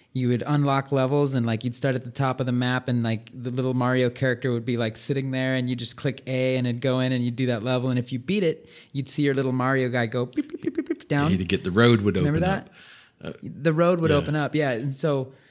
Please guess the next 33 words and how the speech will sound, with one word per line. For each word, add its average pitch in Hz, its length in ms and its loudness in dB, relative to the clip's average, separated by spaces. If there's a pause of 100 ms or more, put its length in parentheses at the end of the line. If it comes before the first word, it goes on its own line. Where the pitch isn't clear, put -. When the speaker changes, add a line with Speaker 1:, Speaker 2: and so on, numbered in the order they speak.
(480)
Speaker 1:
so 175 220 0
that 190 180 -2
was 214 120 0
kind 190 220 2
of 147 100 0
like 135 160 0
a 127 60 -2
form 139 340 0
of 113 100 -4
saving 131 380 0
as 110 120 -2
well. 127 240 0
Speaker 2:
I 135 80 4
agree. 110 440 4 (320)
And, 104 160 4
and, 101 320 2
and 101 440 -2
Speaker 1:
You 131 120 -6
know, 131 160 0
and 139 120 2
you'd 147 160 0
turn 165 280 2
the, 151 180 2
you'd 139 180 -2
turn 151 200 -2
off 143 180 -2
the 139 80 -4
game 156 520 0
and 143 180 -2
you'd 151 120 -2
still 208 280 -2
be 185 240 0
there 113 320 -2